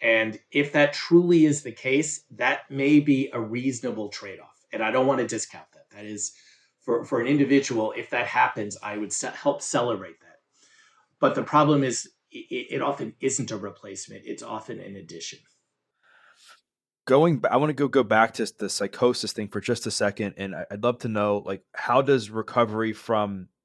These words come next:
Speaker 2: marijuana or cannabis addiction differ when you've had a bout of psychosis or you've been in psychiatric care for cannabis use versus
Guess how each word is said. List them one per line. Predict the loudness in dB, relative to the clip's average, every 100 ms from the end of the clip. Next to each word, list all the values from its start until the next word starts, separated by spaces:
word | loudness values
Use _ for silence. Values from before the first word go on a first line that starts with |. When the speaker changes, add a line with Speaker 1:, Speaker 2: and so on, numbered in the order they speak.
| _
Speaker 2:
marijuana | -6 2 4 4 4 2 0 0 -4 -4
or | -10
cannabis | -8 -6 -6 -8 -8
addiction | -6 -8 -8 -12 -4
differ | -4 -2 -2 -2
when | -2 -4 -4 -4
you've | -6 -4
had | 0 0 -2 -8 _ _ _ _ -6
a | -6
bout | 0 4 6 6 2
of | -6
psychosis | -6 -4 -2 -2 -2 -4 -4
or | -6 -6
you've | -8 -10 _
been | -10 -8
in | -4
psychiatric | -2 -2 0 0 0 -8 -12
care | -6 0 2 2
for | -2 -2 -2 -2 _
cannabis | -10 -6 -6 -6 -6
use | -6 -6
versus | -4 -2 -2 -2 -6 -6 -10